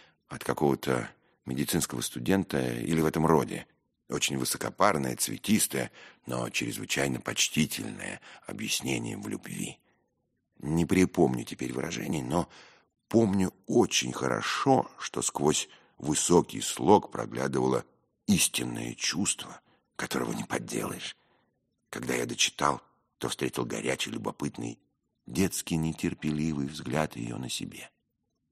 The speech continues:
Она приковалась глазами к моему лицу и в нетерпении ждала,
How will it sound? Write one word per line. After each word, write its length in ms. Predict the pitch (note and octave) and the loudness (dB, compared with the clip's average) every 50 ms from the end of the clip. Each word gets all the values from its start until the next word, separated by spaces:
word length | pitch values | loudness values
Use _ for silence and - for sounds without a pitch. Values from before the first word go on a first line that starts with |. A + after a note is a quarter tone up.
| _ _ _ _ _ _ _ - | _ _ _ _ _ _ _ -2
Она 200 | E2 E2+ D#2+ D2 | 0 2 2 2
приковалась 540 | - E2+ D#2 - C#2+ C#2+ C2+ B1+ B1+ B1 B1 | 0 -2 -2 0 0 0 0 0 -2 -4 -4
глазами 520 | B1 B1 B1+ C2+ B1+ B1+ D2+ C#2+ B1+ A#1 | -4 -2 -2 -2 -2 0 0 0 -2 -2
к 80 | - - | -4 -4
моему 260 | C2+ B1+ B1 A#1+ A#1+ | -4 -4 -4 -4 -4
лицу 460 | A#1+ A#1 - - - - G2 F2 - - _ _ _ _ _ _ _ _ _ _ - | -6 -6 -4 -4 -2 -2 -2 -2 -4 -6 _ _ _ _ _ _ _ _ _ _ -8
и 80 | - D2 | -6 -4
в 80 | C2+ | -2
нетерпении 600 | C#2+ C2 - D2+ C2+ B1+ - C#2 C2+ C2 C2 B1 | -2 -2 -2 -4 -6 -4 -4 -4 -4 -4 -2 -2
ждала, 540 | A#1+ A#1+ A#1 B1+ B1+ B1+ A#1+ A#1 G#1+ - | -4 -4 -4 -2 -2 -2 -2 -2 -2 -4